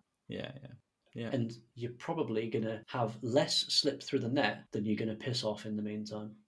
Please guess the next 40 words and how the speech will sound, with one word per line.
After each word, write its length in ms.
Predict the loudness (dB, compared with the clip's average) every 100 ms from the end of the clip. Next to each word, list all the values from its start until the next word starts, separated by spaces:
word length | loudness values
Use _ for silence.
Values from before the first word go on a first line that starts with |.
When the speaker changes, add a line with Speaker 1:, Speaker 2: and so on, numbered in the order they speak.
| -14
Speaker 1:
Mm. 440 | -12 -10 -10 -12 -16 _ _
Speaker 2:
People 200 | -8 -8
don't 160 | -6 -6
get 180 | -6 -6
that. 160 | -10 -14 _ _
Speaker 1:
It's 80 | -8
the 80 | -6
thing, 260 | 0 2 2
though, 160 | 0
they, 180 | 2 0
they 160 | 2 2
need 220 | 4 2
a 40 | 2
sale 360 | 4 4 4
that 240 | 0 0 2
day. 380 | 2 2 0 -8 _ _ -12
You 140 | -8
know, 120 | -4 -4
they 120 | -4
need, 200 | -4 -4 -6 -10
they 100 | -8
need 160 | -6 -6
to 60 | -8
hit 180 | -10 -6
their, 280 | -6 -6 -8
whatever 220 | -10 -8
target 420 | -6 -2 0 0 -2
they've 180 | -2 -2
got, 320 | 0 0 -2 _ -18 -10
you 100 | -8
know, 180 | -8 -10 _ -4
ten, 360 | -2 0 -2 -10 -14
ten 260 | -8 -6 -6
for 80 |
the 100 | -8 -4
Speaker 2:
Yeah. 140 | -2
Speaker 1:
day 120 | 0
or 120 | -2 -4
something, 280 | -6 -8
and 440 | -8 -6 -6 -8